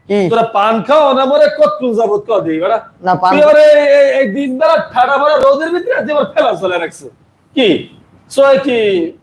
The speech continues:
Speaker 2: বেশি দাও?
Speaker 1: রোজা রমজানের দিন এই পান টান খাওয়া লাগবে না, ও থাক।
Speaker 2: ও, এখন তুমি রোজা রমজানের দিন পাইছো? কলেরা ঝোলাম ঝোলে যে বড় রমজানের দিন, এত দেহি।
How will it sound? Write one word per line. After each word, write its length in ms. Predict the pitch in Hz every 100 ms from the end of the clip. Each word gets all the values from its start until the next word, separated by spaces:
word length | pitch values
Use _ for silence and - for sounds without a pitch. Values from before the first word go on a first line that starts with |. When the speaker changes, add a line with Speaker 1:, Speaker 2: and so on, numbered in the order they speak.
| _
Speaker 2:
বেশি 240 | 160 247
দাও? 360 | 330 277 - - 151
Speaker 1:
রোজা 320 | 170 185 208
রমজানের 440 | 214 220 233 226
দিন 200 | 240 254
এই 260 | 220 208 190
পান 280 | 185 185 180
টান 160 | 170
খাওয়া 300 | 151 147 165
লাগবে 140 | 175 202
না, 180 | 214
ও 160 | 196 170
থাক। 280 | - 156 139 - _ - _ - _ - - -
Speaker 2:
ও, 60 | 240 240 233 214 190 147 110 - - - - - -
এখন 240 | 170 202
তুমি 180 | 233 240
রোজা 220 | 196 190
রমজানের 340 | 240 262 302 311
দিন 140 | 302
পাইছো? 320 | 320 214 202 156 - - _ _
কলেরা 440 | 202 240 277 302 269
ঝোলাম 400 | 214 269 277 165
ঝোলে 280 | 185 254 294
যে 300 | 285 196 165
বড় 420 | 214 330 302 285
রমজানের 320 | 269 294 277
দিন, 160 | 240 220
এত 200 | 254 262
দেহি। 380 | 294 233 202